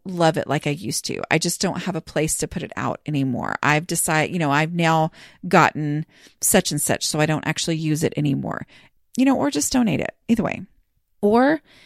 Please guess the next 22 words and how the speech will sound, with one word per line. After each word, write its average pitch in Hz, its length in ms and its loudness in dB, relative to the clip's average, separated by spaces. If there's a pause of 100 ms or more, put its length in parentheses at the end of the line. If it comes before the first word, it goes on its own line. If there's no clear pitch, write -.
(180)
it's - 180 0
time 196 220 0
to 254 100 -2
be 240 100 0
honest. 254 300 4
And 185 100 4
this 214 160 4
is - 160 -2
one 220 240 6
that 202 140 2
I 190 100 2
find 214 400 2
really 196 300 4
strange 151 480 0
for 151 120 -2
me. 135 320 0 (680)
And 202 100 4
I 196 80 6
think 233 260 2
it's 302 200 2
that - 260 2
Christmas, - 720 2